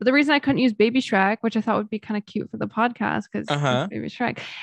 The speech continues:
Speaker 1: it's dirty, and it's been in my bedroom for, like, a month, just sitting there with dirt in it. Sorry.
Speaker 2: Gross.
Speaker 1: I feel like I share too much.
Speaker 2: <laughs> I, yeah, I know. Sometimes I think that too. I'm like, "Why am I sharing that?" Ugh, you know I love those Shrek cups. But, um,
Speaker 1: Oh my God.
Speaker 2: listen,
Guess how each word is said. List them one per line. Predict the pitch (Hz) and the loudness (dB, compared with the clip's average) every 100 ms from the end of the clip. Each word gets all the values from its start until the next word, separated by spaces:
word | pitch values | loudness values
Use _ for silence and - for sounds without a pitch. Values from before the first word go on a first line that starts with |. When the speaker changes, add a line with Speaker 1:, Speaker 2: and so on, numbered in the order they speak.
| - | -2
Speaker 1:
it's | 254 214 | -2 0
dirty, | 196 247 269 220 | 4 6 6 4
and | 196 | 2
it's | |
been | - 240 | 2 2
in | |
my | 240 | 2
bedroom | 220 196 214 208 | 2 0 0 -2
for, | 208 | -2
like, | 196 | -4
a | 190 | -2
month, | 185 185 208 | -2 -2 -4
just | - 202 | -8 -8
sitting | - 202 | -4 -2
there | 208 214 | -2 -2
with | 196 - | -2 -2
dirt | - - | -2 -2
in | - | -6
it. | - - - _ _ _ - | -8 -10 -12 _ _ _ -2
Sorry. | 240 208 190 202 | 4 4 4 4
Speaker 2:
Gross. | 110 98 95 | 2 2 2
Speaker 1:
I | 240 | 2
feel | 262 302 349 | 4 2 2
like | 480 | 2
I | 370 | 0
share | - 185 | 0 -2
too | 196 214 | -2 -2
much. | 160 160 - | -4 -2 2
Speaker 2:
<laughs> | |
I, | 262 294 339 | 2 2 -2
yeah, | 175 147 | 2 4
I | 139 | 4
know. | 147 139 | 2 0
Sometimes | 165 147 185 | 0 0 -2
I | 208 | -2
think | 196 143 | -4 -4
that | 135 135 | -2 -2
too. | 165 | -2
I'm | 151 | -4
like, | 143 - | -4 -2
"Why | 135 | -2
am | 151 | 0
I | 208 | -2
sharing | - 123 131 139 | -2 0 0 -2
that?" | - 60 - - - _ - | -4 -4 -4 -10 -20 _ -4
Ugh, | 156 - | -4 -4
you | 151 | -2
know | 147 131 | 0 2
I | 110 | 2
love | 107 | 0
those | 101 - | 0 0
Shrek | 127 - | -2 -2
cups. | - - - - _ - | -4 -4 -10 -12 _ 0
But, | 127 - _ _ _ _ _ _ | 0 0 _ _ _ _ _ _
um, | 143 135 123 117 - | -2 0 0 -2 -8
Speaker 1:
Oh | |
my | - | -14
God. | - _ _ _ _ _ _ _ - | -20 _ _ _ _ _ _ _ -2
Speaker 2:
listen, | 139 135 92 - - | -2 0 -4 -8 -12